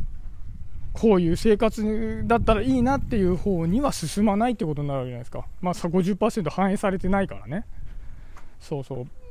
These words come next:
だからここをどうするといいのかっていう話なんだと思うんですよ。で、僕は、もっと、そう、政治に興味を持つとか、歴史に興味を持つっていうのは、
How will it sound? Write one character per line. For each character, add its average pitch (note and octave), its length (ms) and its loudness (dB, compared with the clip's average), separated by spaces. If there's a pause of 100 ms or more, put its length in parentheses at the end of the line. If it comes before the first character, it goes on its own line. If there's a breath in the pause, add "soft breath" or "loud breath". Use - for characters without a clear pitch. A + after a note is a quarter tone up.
だ - 20 -2
か B3+ 60 2
ら A#3 60 0
こ - 180 -4
こ F#4+ 360 4
を F4+ 40 4
ど A#3+ 180 2
う A#3+ 60 2
す F3+ 140 -4
る C#3+ 500 -2
と D3 140 0
い D#3+ 100 0
い - 20 -2
の C3 120 -4
か A3 140 4
っ G#3+ 40 4
て - 140 -4
い F3 60 2
う D#3 40 0
話 D3+ 380 -4
な C3 80 -4
ん B2 40 -4
だ C3 60 -6
と B2+ 80 -8
思 B2+ 140 -6
う - 20 -8
ん A#2+ 40 -8
で B2 60 -6
す - 60 -12
よ。 A2 180 -10 (1400 soft breath)
で、 F#3 60 -4
僕 D4+ 720 -2
は、 A#3 440 0 (1900 loud breath)
も C4 160 4
っ - 20 2 (200)
と、 D3+ 320 2 (1300 loud breath)
そ F3+ 120 -6
う、 - 20 -2
政 F#4+ 280 -2 (160)
治 G#4+ 140 -2
に G#4 200 -2
興 G#4+ 320 4
味 B3+ 120 2 (160)
を F3+ 40 0
持 F#3+ 100 4
つ - 120 -12
と C3 100 -6
か、 A#2+ 260 -4
歴 D#3 280 2
史 F4 180 -2
に F#4+ 140 0
興 G4+ 260 2
味 G3 140 0
を D3+ 60 0
持 D#3+ 180 0
つ D#3 140 -10
っ - 20 -8
て C#3 220 -6
い D3 140 0
う D#3+ 160 2
の B2+ 120 -4
は、 C#3 340 2